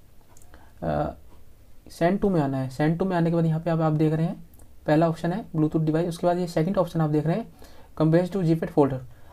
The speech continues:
आपको इस पर click कर देना है बस, और आपने कुछ नहीं करना है। मैं यहाँ पर अभी click कर देता हूँ, ये देखिए हमारी जिप file जो है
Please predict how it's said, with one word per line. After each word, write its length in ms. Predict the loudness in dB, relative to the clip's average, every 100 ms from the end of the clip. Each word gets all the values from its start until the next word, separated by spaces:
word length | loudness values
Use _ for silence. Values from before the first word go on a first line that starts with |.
| -2
आपको 300 | -2 2 -2
इस 140 | -2 -4
पर 140 | -6 -8 -18 -4
click 200 | 0 0
कर 100 | 0
देना 200 | -2 -2
है 120 | -4 -8 -12 -2
बस, 220 | -2 2
और 160 | 2 4
आपने 220 | 2 0
कुछ 220 | -4 -2
नहीं 100 | 0
करना 220 | 4 4
है। 120 | 2 -2 -16 -6 0
मैं 80 |
यहाँ 100 | 0 2
पर 100 | 0
अभी 120 | 2
click 220 | 0 2
कर 120 | 2
देता 200 | 0 0
हूँ, 220 | 0 0 -6 -20 -20 -20 -20 -20 -20 -20 -20 -20 -20 -20 -20 -20 -20 -2
ये 100 | 2
देखिए 240 | 2 2
हमारी 220 | 0 2 0
जिप 180 | 0
file 220 | 2 2 2
जो 140 | -2
है 160 | -4